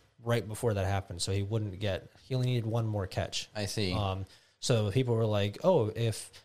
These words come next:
Speaker 1: I was supposed to make a million extra dollars off of one or two catches, and I was benched right before reading that, or reaching that benchmark, then I'd be pissed too." Um,
Speaker 2: Mm-hmm.
Speaker 1: then what happened after the game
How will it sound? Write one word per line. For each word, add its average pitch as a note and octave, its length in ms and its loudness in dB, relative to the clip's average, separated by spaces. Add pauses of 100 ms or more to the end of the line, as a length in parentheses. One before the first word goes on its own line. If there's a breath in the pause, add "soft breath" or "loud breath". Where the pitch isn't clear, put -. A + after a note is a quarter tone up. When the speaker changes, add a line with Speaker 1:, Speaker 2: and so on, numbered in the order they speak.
(160)
Speaker 1:
I A#2+ 140 4
was F#3+ 120 4
supposed - 220 -2
to B2+ 60 -2
make A2 180 0
a - 20 2
million G#2+ 300 2
extra G2 260 -6
dollars F#2+ 240 2
off F2 180 -2
of G2 220 -6
one G#2+ 240 0
or G2 80 -2
two G#2 160 -4
catches, G#2 460 -2
and A2+ 200 -2
I G2+ 100 2
was A2+ 120 2
benched G2 360 -2
right G2 220 -2
before G#2 280 -4
reading G#2 240 -2
that, G2+ 220 -2
or A#2 120 -2
reaching A2 420 -2
that G2 160 -4
benchmark, D#3+ 520 -2
then A2 280 -4
I'd C#3 220 -2
be A2 80 -2
pissed - 320 -2
too." G2+ 260 0 (520 loud breath)
Um, F#2 320 -4 (120)
Speaker 2:
Mm-hmm. A2 180 -2 (440)
Speaker 1:
then B2+ 180 2
what A2+ 100 0
happened A2 260 -2
after C3 280 -2
the D3+ 80 -2
game D3+ 300 0